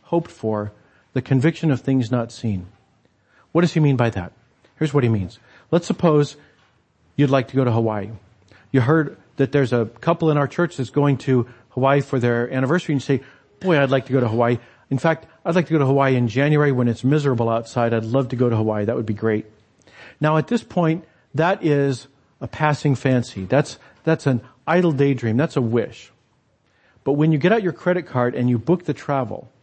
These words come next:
then it becomes a hope. Because it hasn't happened yet, but it's going to happen. You know, you've put it in your calendar. You've paid the bill. You're going to Hawaii. That is your hope, but it is not yet realized.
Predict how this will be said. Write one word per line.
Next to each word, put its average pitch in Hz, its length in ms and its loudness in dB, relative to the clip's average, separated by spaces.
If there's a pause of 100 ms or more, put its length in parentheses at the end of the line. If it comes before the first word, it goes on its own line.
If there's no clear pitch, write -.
(840)
then 151 120 2
it 185 100 0
becomes 143 340 0
a 127 40 0
hope. - 440 -6 (800)
Because 147 260 0
it 147 60 2
hasn't 196 400 0
happened 147 480 -2
yet, 95 220 -8 (440)
but 165 160 2
it's 170 160 -2
going 160 500 0
to 160 80 2
happen. 139 420 -4 (840)
You 135 60 0
know, 135 60 4
you've 151 240 0
put 180 140 2
it 202 100 0
in 196 80 2
your 185 100 2
calendar. 160 500 -2 (240)
You've 143 220 0
paid 170 260 0
the 165 80 4
bill. 139 380 0 (220)
You're 143 140 2
going 156 360 2
to 156 60 4
Hawaii. 135 460 0 (280)
That 165 160 2
is 180 100 2
your 160 100 0
hope, 185 320 0 (240)
but 185 160 2
it 202 160 0
is 214 220 0
not 185 220 2
yet 156 180 2
realized. 131 760 -2